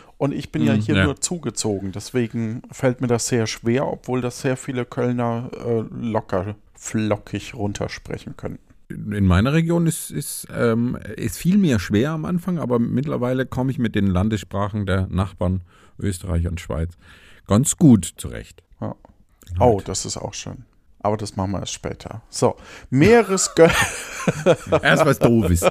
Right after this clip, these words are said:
Speaker 1: Ja. Okay, dann erst was Doofes. Puppen basteln zu Weihnachten.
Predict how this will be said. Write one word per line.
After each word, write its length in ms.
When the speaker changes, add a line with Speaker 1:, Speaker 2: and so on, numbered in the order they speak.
Speaker 1:
Ja. 300
Okay, 360
dann 180
erst 320
was 200
Doofes. 580
Puppen 560
basteln 680
zu 240
Weihnachten. 720